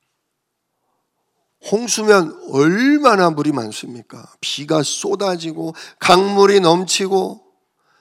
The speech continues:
가는 곳마다 물이 산더미인데, 마실 물은 없어요. 지금이 그런 시대예요. 유튜브를 통해 하나님 말씀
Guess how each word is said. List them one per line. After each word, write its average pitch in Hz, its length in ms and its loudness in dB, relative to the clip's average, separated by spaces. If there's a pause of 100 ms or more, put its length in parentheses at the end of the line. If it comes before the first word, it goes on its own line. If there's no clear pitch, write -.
(140)
가는 208 300 4
곳마다 196 380 2
물이 175 240 -6
산더미인데, 170 600 -4 (220)
마실 151 380 0
물은 180 340 0 (800)
없어요. - 360 -18 (640)
지금이 185 340 -4
그런 156 320 -10
시대예요. - 680 -20 (880)
유튜브를 240 560 2
통해 226 280 6 (140)
하나님 262 440 6
말씀 214 340 4